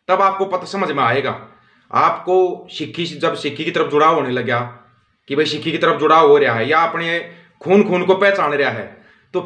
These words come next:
फिर set किए जा रहे हैं मोरे हरियाणा के अंदर। हरियाणा में फिर मोरे set किए जा रहे हैं ताकि ये लोग मिल ना सकें, कहीं संयुक्त पंजाब की ताकत एक ना हो जाए। और जो मोर आया है ना, अभी set होके आया है,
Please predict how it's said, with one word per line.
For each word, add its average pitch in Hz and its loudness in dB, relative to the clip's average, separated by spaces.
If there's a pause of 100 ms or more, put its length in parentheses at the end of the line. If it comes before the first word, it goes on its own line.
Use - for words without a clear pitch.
फिर 233 4
set 196 0
किए 202 2
जा 208 2
रहे 208 2
हैं 165 -4
मोरे 185 0
हरियाणा 120 -2
के 131 -4
अंदर। 123 -6 (540)
हरियाणा 170 2
में 247 0
फिर 220 4
मोरे 226 4
set 165 -6
किए 180 -2
जा 170 2
रहे 151 4
हैं 226 -4
ताकि 202 -2
ये 202 2
लोग 196 0
मिल 190 0
ना 196 2
सकें, 139 -6 (260)
कहीं 208 4
संयुक्त 202 2
पंजाब 202 2
की 214 2
ताकत 214 0
एक 214 4
ना 220 2
हो 190 0
जाए। 131 -4 (600)
और 170 0 (100)
जो 202 6
मोर 214 6
आया 208 2
है 185 -2
ना, 202 2
अभी 240 -2
set 214 0
होके 165 -2
आया 151 2
है, 117 -12